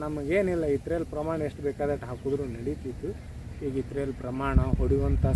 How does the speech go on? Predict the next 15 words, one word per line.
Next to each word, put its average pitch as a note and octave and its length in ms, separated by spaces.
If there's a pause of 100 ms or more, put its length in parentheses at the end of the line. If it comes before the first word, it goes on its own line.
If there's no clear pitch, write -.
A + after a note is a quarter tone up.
(120)
ಸಮಯ, C#3 340 (680)
ಯಾವ C3 120 (100)
ಟೈಮ್ದಾಗ D#3 400
ಹೊಡಿಬೇಕು, C#3+ 420 (140)
ಇತ್ರೆಯಲ್ಲಿ D3+ 320
ಹೊಡೆದ D#3+ 260
ನಂತರ F3+ 180 (160)
ಏನು D3+ 180
ಮಾಡಬೇಕು, C3 420 (540)
ಹಿಂಗೆಲ್ಲ D3 480 (160)
ಭಾಳಷ್ಟು C3+ 440 (540)
ಸ್ವಲ್ಪ C#3+ 240 (160)
ಬದಲಾವಣೆಗಳು E3 720
ಅದಾವ D3 260
ರೀ. G3 80